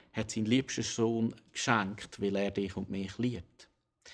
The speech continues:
Als Einzige, wo an uns hängen bleibt und was wir machen können, ist vertrauen, glauben und auf den Weg machen.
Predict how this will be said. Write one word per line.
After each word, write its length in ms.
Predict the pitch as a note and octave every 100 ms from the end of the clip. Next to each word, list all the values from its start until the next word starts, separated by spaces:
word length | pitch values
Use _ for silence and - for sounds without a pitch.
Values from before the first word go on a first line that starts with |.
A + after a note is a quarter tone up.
| - - - -
Als 180 | - A#2
Einzige, 640 | D#3+ F3 A3+ - A3+ G#2 G2+
wo 320 | G2 A#2+ A#2
an 140 | A2 G#2
uns 300 | C#3+ F3 -
hängen 300 | A#2+ C3+ C3
bleibt 400 | A#2 A2 G2 -
und 140 | A2
was 120 | G#2
wir 420 | A2+ E3+ - A#2 G#2
machen 160 | G2
können, 80 | G#2+
ist 80 | G2
vertrauen, 840 | - F2+ - F#2+ F#2+ G2 A2 B2+ - _ _
glauben 600 | - F2+ F2 E2+ F#2+ A2 A2 - _ _
und 200 | - F#2
auf 80 | -
den 120 | G2
Weg 280 | D#2+ D2+ -
machen. 340 | - - F2